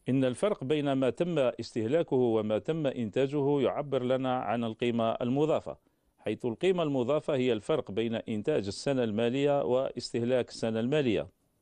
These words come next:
يعتبر إنتاج السنة المالية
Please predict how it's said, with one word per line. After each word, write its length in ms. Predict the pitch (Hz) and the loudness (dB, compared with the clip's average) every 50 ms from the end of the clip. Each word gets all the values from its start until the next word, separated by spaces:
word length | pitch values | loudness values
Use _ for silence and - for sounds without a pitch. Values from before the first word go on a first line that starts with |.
| _ _ _ _ _ _ _ _ _ _ _ _ _ _ _ _ _ _ _ _ _ _ _ _ _ _ _ _ _ _ _ _ _ _ _ _ _ _ _ _ _ - | _ _ _ _ _ _ _ _ _ _ _ _ _ _ _ _ _ _ _ _ _ _ _ _ _ _ _ _ _ _ _ _ _ _ _ _ _ _ _ _ _ -2
يعتبر 460 | 101 107 - - 175 180 196 190 - - | -2 0 0 0 0 0 0 -2 -2 -2
إنتاج 340 | 143 143 127 170 170 170 127 | -4 -2 0 2 2 2 0
السنة 360 | 117 - - 165 147 139 135 | -2 -2 -2 0 0 2 2
المالية 600 | 123 120 117 117 117 123 143 160 170 175 180 - | 2 2 2 2 2 2 2 2 2 2 0 -2